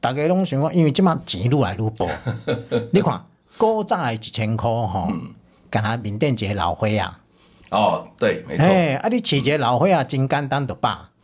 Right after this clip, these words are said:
Speaker 2: <laughs>
Speaker 1: 啊，即马的一千块吼，哇，面顶几啊个少年的。
Speaker 2: 我咧饲四个囡仔，
Speaker 1: 哎，啊，
Speaker 2: 养四个小孩啊。
Speaker 1: 一张都无够嘛，
Speaker 2: 嗯。
Speaker 1: 对不对？
Speaker 2: 嗯，嗯。
Speaker 1: 所以大家拢想要讲发财，看法人行咧马路面顶吼，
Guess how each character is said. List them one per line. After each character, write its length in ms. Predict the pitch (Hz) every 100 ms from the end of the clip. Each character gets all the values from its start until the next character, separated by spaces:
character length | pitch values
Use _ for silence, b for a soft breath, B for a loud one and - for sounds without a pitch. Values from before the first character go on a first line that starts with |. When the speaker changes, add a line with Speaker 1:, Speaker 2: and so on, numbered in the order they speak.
| _ - -
Speaker 2:
<laughs> 580 | - 120 - - - - 240
Speaker 1:
啊， 60 |
即 100 | 254
马 160 | 269 247
的 80 | 175
一 40 |
千 340 | 139 - 135 127
块 100 | 143
吼， 340 | 113 101 95
哇， 380 | - 139 110 98
面 200 | 110 123
顶 220 | 127 165 160
几 140 | 175
啊 100 | 95 101
个 60 |
少 260 | 113 151 98
年 100 | 82
的。 60 | 82 85 -
Speaker 2:
我 100 | -
咧 120 | 135 165
饲 240 | - 85
四 200 | - -
个 160 | 117 104
囡 260 | 110 117
仔， 60 | 110
Speaker 1:
哎， 440 | 92 240 254 208
啊， 80 | 208
Speaker 2:
养 80 | -
四 260 | 170 220 226
个 100 | 143
小 240 | 143 165
孩 120 | 156
啊。 100 | 101
Speaker 1:
一 20 |
张 0 |
都 40 | 87
无 40 |
够 20 |
嘛， 220 | 85 80 - b _
Speaker 2:
嗯。 360 | 92 87 92 -
Speaker 1:
对 100 | 165
不 60 | 151
对？ 160 | 127 95 87
Speaker 2:
嗯， 240 | - 90 87
嗯。 140 | 180 -
Speaker 1:
所 160 | 247
以 140 | 220 - b b b b b _ _
大 120 | 117
家 140 | 113
拢 160 | 135 170
想 180 | 170 104
要 140 | 120
讲 280 | 123 131 143 - _ _ _ _
发 160 | - 147 -
财， 260 | 87 92 - _
看 200 | - 165 127
法 120 | 143
人 220 | 110 113 b b b b b b _ _
行 220 | - 117
咧 160 | 165 180
马 560 | 170 190 180 170 180 175
路 180 | 135
面 220 | 131 107 123
顶 240 | 165 104
吼， 260 | 90 82